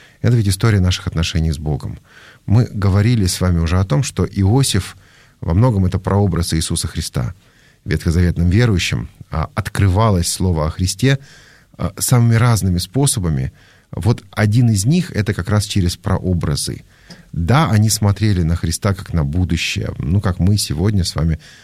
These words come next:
а, смотрим на второе пришествие Христа, когда Он придёт за Своей церковью. Мы говорим, что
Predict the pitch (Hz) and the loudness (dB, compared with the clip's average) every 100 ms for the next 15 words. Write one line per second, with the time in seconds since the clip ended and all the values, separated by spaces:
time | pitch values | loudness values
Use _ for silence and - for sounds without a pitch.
0 | _ - 65 62 - 92 98 92 76 69 | _ -6 -4 -2 -2 2 2 2 0 2
1 | 80 82 - 85 92 90 104 120 92 67 | 2 0 0 0 0 0 0 0 0 -4
2 | - 87 - 185 82 101 95 78 76 - | -6 -6 -2 -2 0 0 0 0 -2 -2
3 | 69 67 - 58 - - - - - - | -4 -4 -4 -6 -6 -12 -12 -16 -20 -20
4 | _ 82 82 73 - | _ 0 2 0 -2